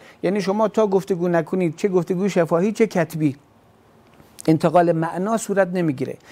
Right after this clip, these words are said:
این انتقال معنا از طرف شما به دیگران و از دیگری به شما، این می‌گن گفتگو. بنابراین این س-، این قسمت اول. قسمت دوم این که چرا نیاز به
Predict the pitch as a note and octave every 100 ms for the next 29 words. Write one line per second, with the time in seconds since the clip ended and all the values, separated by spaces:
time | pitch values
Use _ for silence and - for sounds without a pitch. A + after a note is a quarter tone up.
0 | - - A#3 A3 F3 F3 D#3+ D#3+ E3+ F#3+
1 | F3+ - D3+ D#3+ E3 E3 D#3 E3 A3 A3+
2 | F#3+ F3 E3 D3 D3 D3+ D#3 D3+ D#3 D#3+
3 | F3 A3 A3+ - A3+ B3 B3 G#3+ A3 F#3+
4 | F#3+ E3+ C3 - G2+ - _ - - A#4
5 | - G3+ A3+ B3+ B3+ G#3 A#3 G#3+ A3 F#3+
6 | A3 A3 - D#3+ E3 - F#3+ F#3+ D#3 D#3
7 | F#3 G#3 C4+ B3 B3+ B3 B3+ B3+ A#3 A#3+
8 | A#3+ B3 A3+ G3 G#3+ A#3 A#3+ A#3 A3